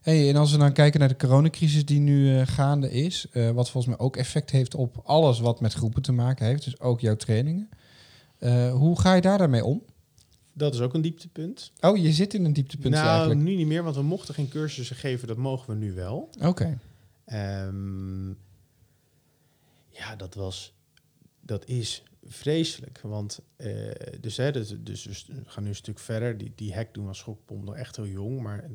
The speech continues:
Speaker 2: de coronacrisis is nu. We zijn nu wel echt, vind ik, een, een, een, nou, noem het maar gewoon echt een bedrijf.
Speaker 1: Ja.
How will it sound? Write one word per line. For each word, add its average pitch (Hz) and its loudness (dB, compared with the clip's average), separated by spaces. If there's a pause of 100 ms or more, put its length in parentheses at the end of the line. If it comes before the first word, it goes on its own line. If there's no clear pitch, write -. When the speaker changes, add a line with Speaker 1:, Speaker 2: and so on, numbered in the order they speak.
Speaker 2:
de 104 -14
coronacrisis 104 -10
is 95 -16
nu. 113 -6
We 117 -4
zijn 98 -8
nu 101 -8
wel 95 -10
echt, - -16 (360)
vind 101 -14
ik, 98 -16
een, 98 -10
een, 104 -10
een, 104 -6
nou, 92 -10
noem 101 -6
het 98 -10
maar 95 -12
gewoon 95 -12
echt - -16
een 101 -10
bedrijf. 92 -10
Speaker 1:
Ja. 127 0